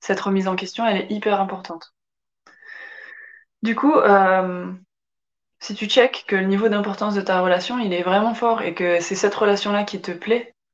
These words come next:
euh, c'est que, c'est avec cette personne que t'es bien et t'as envie de construire quelque chose avec elle, bah, c'est un peu la suite de ma question, c'est, euh, c'est quoi le niveau de vulnérabilité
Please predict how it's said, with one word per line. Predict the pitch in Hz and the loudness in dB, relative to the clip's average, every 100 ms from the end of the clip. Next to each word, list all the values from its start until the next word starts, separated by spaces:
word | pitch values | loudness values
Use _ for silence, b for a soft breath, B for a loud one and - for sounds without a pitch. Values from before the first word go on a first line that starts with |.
| _ | _
euh, | 180 180 175 175 | -6 -4 -4 -6
c'est | - 180 | -8 -6
que, | 185 | -6
c'est | 196 180 | -4 -4
avec | 180 | -2
cette | 220 208 | -2 0
personne | 220 220 220 | -2 -2 -4
que | 196 | -4
t'es | 180 170 | -6 -6
bien | 175 220 226 | -2 0 0
et | 185 170 | 0 -2
t'as | 175 | -2
envie | 170 170 196 | -2 -4 -4
de | 175 | -4
construire | 170 196 - 214 - | -4 -8 -4 -4 -4
quelque | 190 190 | -6 -6
chose | 190 185 | -6 -4
avec | 170 170 | -4 -4
elle, | 214 247 _ _ _ _ _ _ _ _ _ _ B B B B B B B B _ _ _ _ _ _ _ | -6 -8 _ _ _ _ _ _ _ _ _ _ B B B B B B B B _ _ _ _ _ _ _
bah, | 196 202 | 4 4
c'est | 202 | 4
un | 208 202 | 2 4
peu | 247 | 4
la | 208 | 4
suite | - 233 | 2 -2
de | 208 | -2
ma | 190 | -2
question, | 202 202 214 | -4 -6 -6
c'est, | 190 180 165 - 180 | -4 -2 -4 -4 -4
euh, | 180 175 165 180 - | -2 -2 -4 -8 -10
c'est | 196 202 | -10 0
quoi | 226 | 2
le | 226 | 2
niveau | 196 196 214 | 2 0 0
de | 190 | 0
vulnérabilité | 180 202 202 196 190 185 185 208 226 | 0 0 0 0 -2 -4 -6 -6 -6